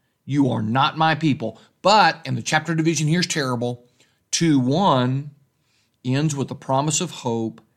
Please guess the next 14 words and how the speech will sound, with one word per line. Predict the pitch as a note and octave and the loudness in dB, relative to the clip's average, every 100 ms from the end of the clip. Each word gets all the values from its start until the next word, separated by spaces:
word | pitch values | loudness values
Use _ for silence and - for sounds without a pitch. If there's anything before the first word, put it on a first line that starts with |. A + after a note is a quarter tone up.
| _ _ _ _ | _ _ _ _
and | - G#2+ | -12 -10
a | |
better | G2 A#2 A2 | -8 -8 -6
day. | G2+ G2+ F2+ - - | -8 -10 -14 -20 -12
There's | C3 | -10
a | A#2 | -10
play | - - F#3+ G#3 A3 | -12 -4 2 4 2
being | E3 C#3 B2+ A#2 | 0 -2 -4 -6
made | A#2 A#2+ | -6 -8
here | A#2+ A#2 A2+ A2+ A2+ _ _ _ | -6 -6 -8 -12 -16 _ _ _
on | C3 C3 | -4 -2
the | |
name | B2+ C3 B2+ A2+ G2 | 0 -2 -2 -4 -6
Jezreel | - D3+ C3+ A2+ A#2+ B2+ C3 D#3 F#3 G#3 G#3+ | -2 0 0 -2 -4 -2 2 2 4 2 0